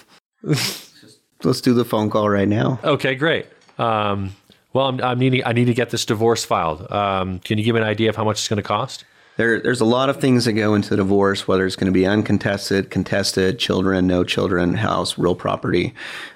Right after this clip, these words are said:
Speaker 2: Um, and that's stuff that I don't really have the time to go over with you over the phone because there's a lot of complex issues that come up in that. Um, the attorney, when we sit down and meet with you, will go over all of that, and that can kind of help shape what the costs are gonna be.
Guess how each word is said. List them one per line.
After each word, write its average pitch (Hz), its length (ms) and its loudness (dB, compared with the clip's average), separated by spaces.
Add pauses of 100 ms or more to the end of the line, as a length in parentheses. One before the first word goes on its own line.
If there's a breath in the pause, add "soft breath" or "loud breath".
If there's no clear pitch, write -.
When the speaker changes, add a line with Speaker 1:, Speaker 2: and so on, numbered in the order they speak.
Speaker 2:
Um, 92 300 0
and 98 180 0
that's 95 180 0
stuff - 240 -2
that 92 120 0
I 92 60 0
don't 90 160 0
really 90 200 2
have 87 80 0
the 76 80 -6
time 92 260 -2
to 92 60 2
go 92 160 4
over 95 180 2
with 90 220 0
you 90 80 2
over 98 100 0
the 90 80 0
phone 107 340 0
because 95 220 -2
there's 101 160 0
a 98 60 0
lot 90 260 0
of 87 80 -6
complex 92 500 -4
issues 98 300 -2
that - 120 -4
come - 180 -4
up - 160 -6
in - 80 0
that. 82 260 -4 (400 loud breath)
Um, 87 220 -2
the 87 80 2
attorney, 98 360 0
when 95 140 2
we 90 80 2
sit 95 220 -2
down 95 180 0
and 92 100 0
meet 101 140 2
with 113 220 0
you, 101 120 2
will 95 120 2
go 92 200 2
over 92 200 0
all 92 140 0
of 90 100 -6
that, 90 340 -2
and 98 140 0
that 104 160 -4
can 107 80 -8
kind 98 180 -2
of 95 80 -4
help 101 180 -2
shape 90 360 -2
what - 100 -6
the - 60 -8
costs - 340 -8
are - 60 -8
gonna - 160 -4
be. - 260 -6